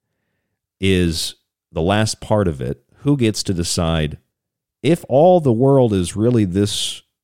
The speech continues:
messed up? Who gets to decide who can have kids? Who gets to decide who can have resources? Well, self-appointed elitists, who also, generally speaking, don't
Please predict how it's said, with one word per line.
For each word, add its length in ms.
messed 380
up? 240
Who 120
gets 200
to 80
decide 420
who 120
can 120
have 180
kids? 280
Who 100
gets 220
to 100
decide 460
who 100
can 120
have 180
resources? 720
Well, 460
self-appointed 720
elitists, 720
who 140
also, 600
generally 400
speaking, 680
don't 300